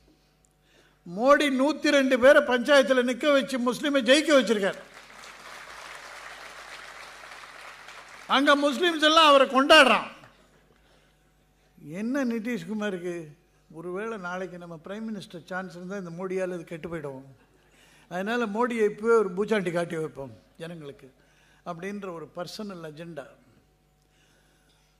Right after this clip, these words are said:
அதுக்காக அவர் மோடியை இது பண்ணார். சரி, அதெல்லாம் கூட சமாளிச்சு பி ஜே பி அந்த கூட்டணியில இருந்து அந்த டெப்டி சீஃப் மினிஸ்டர் அங்க, அவர் ஒரு மோடி தானே, சுஷீல் மோடி, அவர் ஒரு மோடி. அவர்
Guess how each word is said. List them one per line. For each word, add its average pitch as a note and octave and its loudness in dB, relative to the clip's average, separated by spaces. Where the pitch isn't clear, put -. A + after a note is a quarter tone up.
அதுக்காக C4 4
அவர் B3+ 4
மோடியை A3+ -2
இது F#3+ -4
பண்ணார். G3+ -12
சரி, G#3 -8
அதெல்லாம் G3 -6
கூட A#3+ -2
சமாளிச்சு A3 -6
பி G#3 -8
ஜே G3 -2
பி F3+ -10
அந்த F3+ -10
கூட்டணியில F#3 -10
இருந்து F3+ -10
அந்த E3 -14
டெப்டி F#3+ -6
சீஃப் F#3+ -8
மினிஸ்டர் F#3+ -10
அங்க, D#3 -14
அவர் F3 -12
ஒரு F3+ -12
மோடி G3 -8
தானே, F#3+ -10
சுஷீல் F3 -16
மோடி, - -20
அவர் F#3 -8
ஒரு F3+ -8
மோடி. E3+ -14
அவர் D#3+ -12